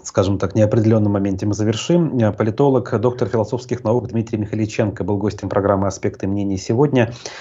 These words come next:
Э, смотрите завтра утренний эфир и остальные, следите за анонсами. Э, хорошего всем, э, дня и вечера. До свидания.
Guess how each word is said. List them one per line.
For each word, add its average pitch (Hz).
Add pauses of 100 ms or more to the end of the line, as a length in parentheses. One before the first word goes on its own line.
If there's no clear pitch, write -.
(360)
Э, 104
смотрите 123
завтра 110
утренний 104
эфир 123
и -
остальные, 110
следите 120
за 98
анонсами. 95
Э, 90
хорошего 113
всем, 101
э, 92
дня 104
и 107
вечера. 110
До 101
свидания. 123